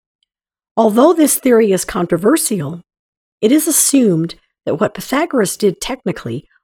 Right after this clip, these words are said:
was to change the fifth note by making it a half step higher.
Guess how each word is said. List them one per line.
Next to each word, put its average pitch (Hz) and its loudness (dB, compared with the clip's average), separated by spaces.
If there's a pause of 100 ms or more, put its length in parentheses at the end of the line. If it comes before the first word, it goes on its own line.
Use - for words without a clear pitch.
(120)
was 214 0
to 277 -2
change 277 0
the 190 -2
fifth - -4
note 156 -4 (360)
by 196 2
making 214 2
it 233 -2
a 226 -2
half 190 -4
step - -4
higher. 156 -4